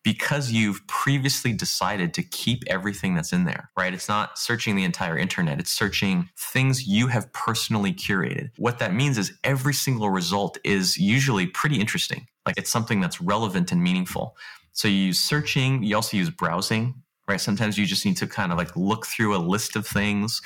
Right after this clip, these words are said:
or look through different folders, project folders, area folders, what I call resource folders. So it's a combination of searching, browsing, and also just serendipity. There's this kind of luck that happens when you keep a collection of very succinct notes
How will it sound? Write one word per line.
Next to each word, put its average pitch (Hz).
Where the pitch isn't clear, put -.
or 95
look 101
through -
different 95
folders, 104
project -
folders, 98
area 101
folders, 92
what 87
I -
call 82
resource 101
folders. 90
So -
it's 104
a 98
combination 101
of 87
searching, 131
browsing, 95
and 98
also 110
just -
serendipity. 95
There's 113
this 107
kind 135
of 87
luck 95
that 104
happens -
when 104
you 110
keep 120
a -
collection 110
of 92
very 117
succinct -
notes 95